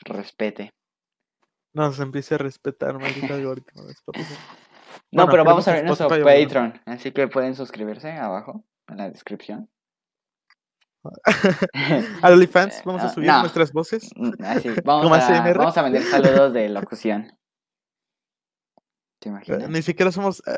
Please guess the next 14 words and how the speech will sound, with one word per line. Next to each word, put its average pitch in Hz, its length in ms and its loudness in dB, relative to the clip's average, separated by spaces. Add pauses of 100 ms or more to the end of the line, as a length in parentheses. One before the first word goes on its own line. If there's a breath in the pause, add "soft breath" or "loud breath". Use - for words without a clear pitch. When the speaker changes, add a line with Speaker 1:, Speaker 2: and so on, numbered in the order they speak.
(160)
Speaker 2:
algo 208 380 6
importante 214 580 2
que 175 120 0
hay 165 100 2
que 165 160 0
Speaker 1:
<laughs> 143 360 0
Speaker 2:
aclarar: 147 80 2
nosotros 160 520 -10
no 151 140 -8
somos 147 500 -6
locutores, 160 920 4
no 165 120 -8
Speaker 1:
No. - 40 -6
Speaker 2:
somos, 170 540 -6